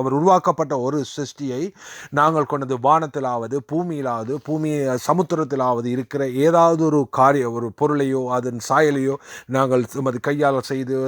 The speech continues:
நாங்கள் வைத்து அதை வணங்கும் பொழுது, கல்லாக இருக்கலாம், கட்டையாக இருக்கலாம், ம-,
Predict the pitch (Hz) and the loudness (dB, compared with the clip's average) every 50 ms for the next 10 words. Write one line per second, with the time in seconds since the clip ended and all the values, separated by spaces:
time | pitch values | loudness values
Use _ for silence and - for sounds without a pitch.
0 | 131 123 123 123 120 120 113 127 143 156 147 - - 135 117 117 117 113 120 139 | -4 -4 -4 -2 -2 0 2 4 4 4 2 0 -4 -4 -2 -2 -2 0 0 0
1 | 156 151 143 143 127 127 123 117 104 95 87 - _ _ _ _ _ _ _ _ | 0 0 -2 -2 -2 -2 -2 -2 -4 -6 -10 -16 _ _ _ _ _ _ _ _
2 | _ _ _ _ - - - - - 143 151 160 160 147 135 131 135 123 120 - | _ _ _ _ -18 -16 -6 -2 2 2 4 4 4 2 2 0 -2 -6 -6 -6
3 | 127 123 127 123 107 - 139 - - 170 151 143 139 139 131 120 - 127 123 123 | -4 -4 -4 -4 -4 -6 -6 -6 -4 -2 -2 0 -2 -2 -4 -4 0 2 2 2
4 | 117 - - - - - - - 120 123 123 120 120 | 2 0 -6 -20 -20 -20 -14 -6 -4 -2 -2 -2 -2